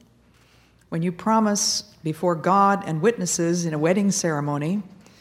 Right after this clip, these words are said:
that you will love, honor, and I trust many of you also prayed or vowed to obey this man, could you have any idea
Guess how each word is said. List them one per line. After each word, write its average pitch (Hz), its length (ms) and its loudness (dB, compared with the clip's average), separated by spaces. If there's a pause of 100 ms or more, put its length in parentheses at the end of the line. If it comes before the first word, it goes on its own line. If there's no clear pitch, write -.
(720)
that 156 240 -6
you 196 160 0
will 170 420 2 (1200)
love, 156 840 -2 (300)
honor, 175 580 0 (140)
and 147 360 -2
I 139 120 -2
trust 151 420 -4
many 160 240 -2
of 143 80 -4
you 147 240 0
also 147 320 -4
prayed 143 560 -4 (800)
or 131 140 -8
vowed 151 500 0 (140)
to 151 240 0
obey 151 720 2 (640)
this 160 240 -2
man, 151 480 -2 (1700)
could 226 200 0
you 226 80 0
have 196 180 0
any 226 220 2
idea 202 720 -2